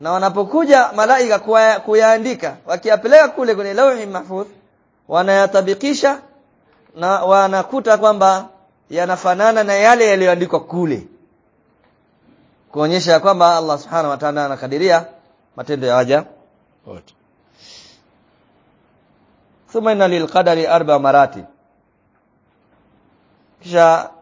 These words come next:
qadari ina, ina martaba nne, ya daraja nne. Al-ula, ilmu Allahi azza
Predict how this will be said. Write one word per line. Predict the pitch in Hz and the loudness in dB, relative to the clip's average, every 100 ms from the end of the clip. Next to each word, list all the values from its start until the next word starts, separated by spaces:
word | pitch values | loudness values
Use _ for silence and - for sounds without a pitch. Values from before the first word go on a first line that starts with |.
| - | -2
qadari | 202 185 180 | 0 2 0
ina, | 175 160 151 160 202 - _ _ _ _ _ _ _ _ _ | -4 -8 -4 -4 -6 -12 _ _ _ _ _ _ _ _ _
ina | 143 151 | -8 -4
martaba | 156 165 - 147 143 143 139 - | 0 0 0 2 2 2 -2 -12
nne, | 160 151 123 - _ _ _ | -10 -8 -10 -12 _ _ _
ya | 123 | -8
daraja | 143 143 123 131 | -4 -2 -2 -4
nne. | 135 104 - _ _ _ _ _ _ _ _ _ _ _ _ _ _ _ _ _ _ _ _ _ | -6 -10 -14 _ _ _ _ _ _ _ _ _ _ _ _ _ _ _ _ _ _ _ _ _
Al-ula, | 143 143 135 185 175 165 202 - - _ _ _ _ _ _ _ _ _ _ _ _ _ _ _ _ _ _ _ _ _ _ _ _ _ _ _ _ _ _ | -8 -8 -4 -2 2 2 2 -6 -20 _ _ _ _ _ _ _ _ _ _ _ _ _ _ _ _ _ _ _ _ _ _ _ _ _ _ _ _ _ _
ilmu | 127 160 151 | -6 -4 -2
Allahi | 139 143 147 135 123 120 | -2 2 2 0 -6 -8
azza | 123 143 123 | -6 -6 -6